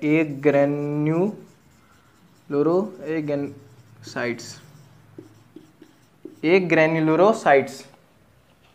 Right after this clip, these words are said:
गलत बोलना है क्या? एक ग्रैन्युलोरो-,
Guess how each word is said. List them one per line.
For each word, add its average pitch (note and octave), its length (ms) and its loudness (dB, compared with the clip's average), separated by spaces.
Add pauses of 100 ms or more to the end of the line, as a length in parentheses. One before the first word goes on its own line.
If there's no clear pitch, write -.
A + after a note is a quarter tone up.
(240)
गलत C#3+ 180 0
बोलना A#2+ 300 -4
है A#2+ 80 -12
क्या? B2 260 -10 (2250)
एक E3 200 2
ग्रैन्युलोरो-, D#3 920 2